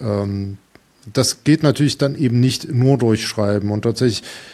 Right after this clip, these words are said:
arbeite ich schon auch recht viel und recht gerne, aber das inkludiert mehr Sachen als nur das Schreiben. Also zum Beispiel ist,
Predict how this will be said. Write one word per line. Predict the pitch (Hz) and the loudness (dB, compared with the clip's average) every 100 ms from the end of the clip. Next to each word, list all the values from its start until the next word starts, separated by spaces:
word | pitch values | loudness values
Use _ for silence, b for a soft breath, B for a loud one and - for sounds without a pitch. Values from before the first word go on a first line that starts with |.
| B B - | B B -12
arbeite | 117 107 123 156 156 156 | -6 -2 0 2 2 0
ich | 147 143 | 0 -2
schon | - 147 135 | -2 -4 0
auch | 139 135 - | -2 -2 -2
recht | 113 - | -4 -4
viel | - 143 160 | -8 -2 0
und | 156 120 | 0 0
recht | 113 110 - | -2 -4 -2
gerne, | 117 110 135 117 | -2 0 -2 -2
aber | 113 110 | -2 -2
das | 113 - - _ _ - 110 - | -2 -4 -16 _ _ -18 -10 -4
inkludiert | 120 - 117 117 131 - - _ - | -4 -4 -6 0 0 -2 -14 _ -8
mehr | 123 120 123 120 | -4 -2 0 0
Sachen | 113 - 123 | -2 -2 -6
als | 117 117 | -6 -2
nur | 117 | -2
das | 107 - | -2 -4
Schreiben. | - 104 104 98 101 | -6 -4 -4 -4 -4
Also | 98 101 | -4 -6
zum | 110 107 | -2 -2
Beispiel | 110 - 113 | -2 -2 -2
ist, | 104 104 | -2 -4